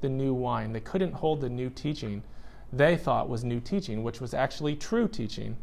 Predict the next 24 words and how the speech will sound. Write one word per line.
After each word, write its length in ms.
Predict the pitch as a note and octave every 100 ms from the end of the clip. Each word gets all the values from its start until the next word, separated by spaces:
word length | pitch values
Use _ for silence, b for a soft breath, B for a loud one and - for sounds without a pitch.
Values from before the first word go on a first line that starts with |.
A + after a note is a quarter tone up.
| B B B B B B -
And 200 | C3+ B2+
so, 440 | - C3+ B2+ B2 B2 B B B B
um, 580 | B2+ A#2+ A#2 A2+ A#2 A#2 A#2+ - - - - -
Jesus 420 | - F3+ D#3 A#2+
comes 520 | - A2 G#2+ A#2 - - B B B
and 420 | - B2 A#2 A#2 A#2+ - -
calls 440 | - D#3 F3+ D3
us 180 | C3 G#2
to 120 | -
repentance 760 | A#2+ A2+ - A#2 - A#2+ C3+ - F#3
and 160 | A#2
faith. 320 | - - A#2+ A#2+ - - - - - - - - - - B B B B B -
This 240 | C3+ D#3+ -
ruler 480 | C#3 E3 G3+ D3 B2
comes 360 | - D3 C#3
to 120 | - B2+
Jesus 460 | C3 D#3 C#3+ B2+
and 260 | - C#3+ C#3
kneels 320 | D3 D3+ C#3
before 380 | - A#2+ D3 C3
him. 360 | A2+ D#3+ B2
The 100 | A#2+
leper 420 | A#2+ B2+ C3+ D#3+ D3+
knelt, 440 | C#3+ C#3 D#3 -